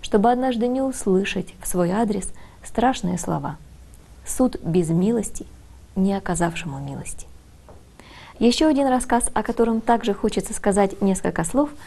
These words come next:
называется "Драгоценные камни веры".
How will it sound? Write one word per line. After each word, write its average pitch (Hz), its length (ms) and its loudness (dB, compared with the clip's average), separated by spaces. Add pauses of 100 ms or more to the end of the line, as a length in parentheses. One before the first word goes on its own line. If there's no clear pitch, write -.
(320)
называется 254 680 2
"Драгоценные 247 840 0
камни 170 440 0
веры". 156 300 -4